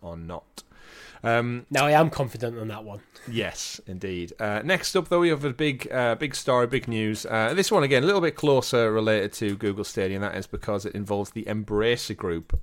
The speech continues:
Speaker 1: And we've discussed the Embracer Group many times, uh, on this show. They, of course, are the umbrella company that kind of covers T H Q Nordic and Koch Media, which has now been renamed to Plaion, if my memory serves me right.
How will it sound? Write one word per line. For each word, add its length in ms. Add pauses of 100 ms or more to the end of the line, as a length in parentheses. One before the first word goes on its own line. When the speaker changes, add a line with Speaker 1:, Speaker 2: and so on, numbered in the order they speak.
Speaker 1:
And 300
we've 180
discussed 340
the 100
Embracer 360
Group 160
many 240
times, 540 (420)
uh, 180
on 160
this 100
show. 280
They, 140
of 120
course, 400 (1040)
are 160
the 80
umbrella 400
company 560 (320)
that 220
kind 200
of 60
covers 300
T 160
H 200
Q 160
Nordic 640
and 340
Koch 300
Media, 400
which 200
has 120
now 260
been 160
renamed 260
to 100
Plaion, 720 (160)
if 180
my 140
memory 300
serves 320
me 80
right. 260